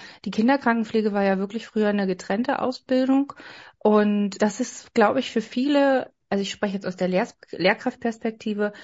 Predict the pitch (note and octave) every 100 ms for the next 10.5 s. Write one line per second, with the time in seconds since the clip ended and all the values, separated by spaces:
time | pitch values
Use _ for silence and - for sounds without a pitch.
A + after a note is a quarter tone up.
0 | - - G#3 B3 C#4+ C4 A3+ B3+ - B3
1 | A#3+ - G#3 - - B3 A#3 A3 A#3 -
2 | A3+ G#3 G#3 G#3 G3 A3 G3 G3+ G#3 -
3 | A3+ A3+ A3 G#3+ G#3+ G#3 G#3 - G3 -
4 | C4 D4+ D4 G3+ F#3+ F#3 F#3 A#3+ D4+ C#4+
5 | C4 C4 B3+ B3 A3+ A3+ A#3 A3 A3 -
6 | A3 - G#3 G3 G3+ G3 - - - A3
7 | A3 - G3 A3 A3 A3 G#3+ G#3+ - C4+
8 | D4 F#3 E3+ D3 E3 - - - - -
9 | - - - - G#3 - G#3 - - G3+
10 | F#3+ G#3+ G#3+ G#3+ G#3+